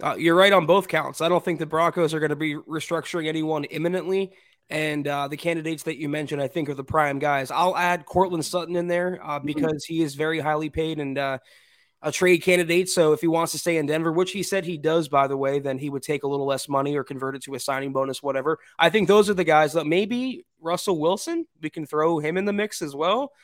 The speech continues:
Speaker 2: Mm.
Speaker 1: Who knows? If he's all for the team, maybe he reworks the contract a little bit to give the team more, uh, flexibility, but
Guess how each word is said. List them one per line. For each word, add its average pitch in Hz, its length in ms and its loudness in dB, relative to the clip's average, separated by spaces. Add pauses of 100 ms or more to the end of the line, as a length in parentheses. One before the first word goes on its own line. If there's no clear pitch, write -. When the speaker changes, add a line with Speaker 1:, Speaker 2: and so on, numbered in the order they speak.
(160)
Speaker 2:
Mm. 151 180 -4
Speaker 1:
Who 202 140 4
knows? 233 400 4
If 151 100 -12
he's 165 180 -4
all 185 220 4
for 196 300 2
the 180 80 -2
team, 185 280 -4
maybe 170 240 -2
he 185 180 -4
reworks 175 600 0
the 165 80 -6
contract 170 520 0
a 170 40 -4
little 170 220 -2
bit 185 180 -4
to 160 80 -14
give 151 160 -8
the 151 60 -12
team 160 260 -8
more, 151 260 0
uh, 139 80 2
flexibility, 156 640 -2
but 135 220 -6